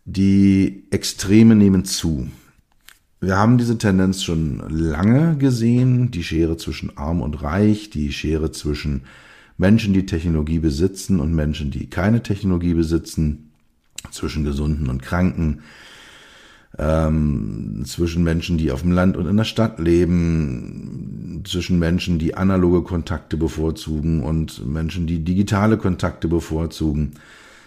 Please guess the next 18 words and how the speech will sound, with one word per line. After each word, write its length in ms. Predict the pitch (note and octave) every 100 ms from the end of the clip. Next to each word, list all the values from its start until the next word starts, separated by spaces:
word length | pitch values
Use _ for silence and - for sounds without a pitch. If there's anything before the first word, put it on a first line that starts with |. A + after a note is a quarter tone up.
| _
Also 180 | - F2
diese 340 | F2 A#2+ D3+
Extreme, 960 | F2+ - - - F#2 G#2+ A2 D#2+ C#2+ C2+ - -
die 460 | E2 D#2+ D#2 D2+
dort 340 | D2 D2+ D2+ -
sind, 580 | C2+ D2 F#2+ C3 - -
die 480 | E2+ E2 E2 D#2+ B1
werden 760 | G1+ G#1 D2 E2+ E2 D2+ - - _ -
weiter 920 | - C2+ C#2 C#2+ E2 F2+ A2 G#2+ G#2 -
aufbrechen, 640 | - F2+ - - A2 B2+ G#2
die 120 | D#2+
werden 220 | D#2 D#2
sichtbarer 720 | D2 D#2+ - - F2+ F2+ G2 F#2+
werden, 300 | F#2+ G#2+ G2
die 160 | E2
werden 380 | D2+ C#2 C#2 C#2+
wirksamer 640 | E2+ E2+ G2+ - F#2 G2+
werden. 380 | F#2+ F2 F2 F2+